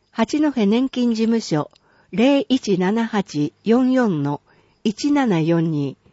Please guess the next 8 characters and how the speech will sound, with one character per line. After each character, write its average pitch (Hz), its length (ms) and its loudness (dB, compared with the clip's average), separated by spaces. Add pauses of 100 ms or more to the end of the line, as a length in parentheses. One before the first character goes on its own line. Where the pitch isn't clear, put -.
(340)
市 - 180 -2
民 233 220 4
課、 - 260 -8 (460)
電 190 240 4
話 175 180 -4 (140)
五 233 240 2
一 220 280 -2
の 156 220 -2